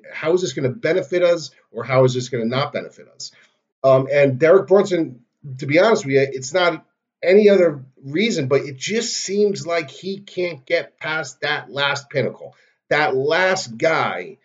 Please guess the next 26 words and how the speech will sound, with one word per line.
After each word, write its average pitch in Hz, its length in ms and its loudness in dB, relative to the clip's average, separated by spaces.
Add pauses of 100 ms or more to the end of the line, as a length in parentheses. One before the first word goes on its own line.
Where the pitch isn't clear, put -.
(200)
that 120 240 -2
top 175 440 -8
guy, 143 260 2
that 120 240 -2
name, 139 360 0
that 120 240 -6
Yoel 156 400 0
Romero, 139 580 -2
those 147 300 0
guys 117 400 -4
where 113 300 0 (340)
he 135 140 -6
just 170 240 -2
can 139 300 -2 (400)
hop 156 300 -2
over. 147 420 0 (300)
Anderson 156 440 -2
Silva's, 131 400 2
every 233 220 0
guy 226 260 2
he's 151 220 -6
lost 139 520 2
to, 82 300 -14 (480)
um, 120 320 0
has 127 240 0
been 123 360 0